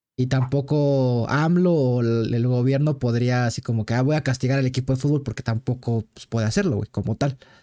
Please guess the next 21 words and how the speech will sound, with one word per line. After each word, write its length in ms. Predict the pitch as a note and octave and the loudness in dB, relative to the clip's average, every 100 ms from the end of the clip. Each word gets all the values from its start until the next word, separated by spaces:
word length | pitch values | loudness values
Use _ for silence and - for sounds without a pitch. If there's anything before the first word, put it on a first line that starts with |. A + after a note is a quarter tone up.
| _ _ _ - | _ _ _ -6
Digo, 120 | A#2+ | -6
por 140 | A#2+ A#2 | -2 0
mucho 260 | A#2+ C#3+ | 0 -2
poder 200 | C3 B2 A#2+ | -2 -2 -2
que 80 | C3+ | -2
tenga, 200 | C#3 C#3 | -2 -2
pues, 120 | A#2+ | -2
no 80 | G#2 | -2
se 120 | A2+ | -4
puede 300 | - A#2 A2+ | -4 -2 0
meter 220 | G#2+ A#2 | 0 0
ahí. 180 | A2+ B2+ | 0 0
Parte 320 | B2+ B2 - | 0 -2 0
de 40 | C3 | -2
ser 360 | - C3 B2 A#2+ | 0 0 0 -2
una, 600 | B2+ C3 C3 B2+ A2 G2+ _ - - _ _ _ _ _ | 0 2 2 0 0 -4 _ -18 -18 _ _ _ _ _
este, 460 | - G#2+ - - A2 | -4 -4 -4 -4 -2
entidad 340 | B2+ C3 C3 C3 | 0 2 0 0
privada 380 | C3+ C3+ D3 | 0 2 2
el 80 | C#3+ | 0
fútbol. 440 | C3 B2+ B2 A#2+ | 0 0 2 0